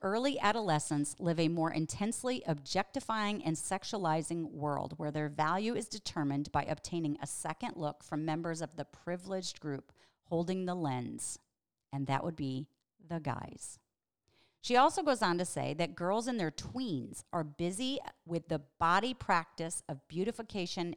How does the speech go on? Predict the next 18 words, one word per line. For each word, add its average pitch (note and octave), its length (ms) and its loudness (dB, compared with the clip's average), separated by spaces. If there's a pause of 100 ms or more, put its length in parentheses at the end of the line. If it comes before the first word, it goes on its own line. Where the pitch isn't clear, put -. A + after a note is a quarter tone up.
and D3+ 140 -2
sexualization. - 1120 -4 (480)
Let C3 60 -10
me C3+ 80 -2
say D3 180 -2
that D3+ 160 -2
again. D#3+ 320 -4 (880)
Girls D#3+ 300 2
in B3 80 0
their C4 120 2
tweens D#3 760 -2
are D3+ 140 2
busy E3 320 -2
with D3+ 160 -4 (200)
body F3+ 320 6
practice D#3 680 -4
of C#3 100 -6 (180)
beautification F3 880 -2